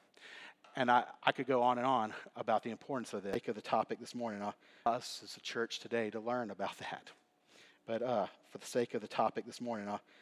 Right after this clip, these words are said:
gonna keep moving. The third thing that he says in this letter is this, that, uh, the, the reason that Christians are so attractive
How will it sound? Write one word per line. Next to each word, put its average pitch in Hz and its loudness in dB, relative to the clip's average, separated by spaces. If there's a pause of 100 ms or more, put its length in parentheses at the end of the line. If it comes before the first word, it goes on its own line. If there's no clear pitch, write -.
(180)
gonna 101 -6
keep 117 -4
moving. 104 -6 (560)
The 113 -2
third 151 10
thing 127 2
that 117 4
he 113 0
says 113 2
in 117 -2
this 110 -4
letter 113 2
is 110 -2
this, 135 6 (400)
that, 120 2 (140)
uh, 127 6 (420)
the, - -16 (760)
the 123 -6
reason 143 4
that 151 2
Christians 131 0
are 113 -8
so 143 0
attractive 120 0